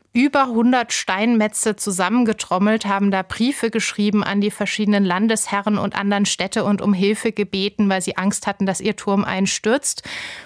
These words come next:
Und der Baumeister Burkhard Engelberg aus Augsburg, der hat dann die Turmsicherung geleitet und hat da eben die Mauern verstärkt im Unterbau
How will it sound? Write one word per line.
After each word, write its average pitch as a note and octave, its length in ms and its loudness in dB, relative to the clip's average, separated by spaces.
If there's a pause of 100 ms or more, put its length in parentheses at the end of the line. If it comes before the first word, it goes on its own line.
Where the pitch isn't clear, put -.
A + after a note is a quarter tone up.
(100)
Und G3+ 300 2
der G3 120 2
Baumeister G3 580 2
Burkhard G3 400 -2
Engelberg G3 640 0
aus G3 240 -2
Augsburg, G#3 800 -2
der F#3+ 200 0
hat G3 300 -2
dann F#3+ 120 2
die F#3+ 160 0
Turmsicherung G3+ 1500 0
geleitet G3 840 0
und G3+ 200 0
hat - 260 -2
da F#3+ 120 0
eben G3 260 2
die F#3 100 0
Mauern F#3+ 380 2
verstärkt G3 720 -2
im G#3 100 -2
Unterbau G3 720 2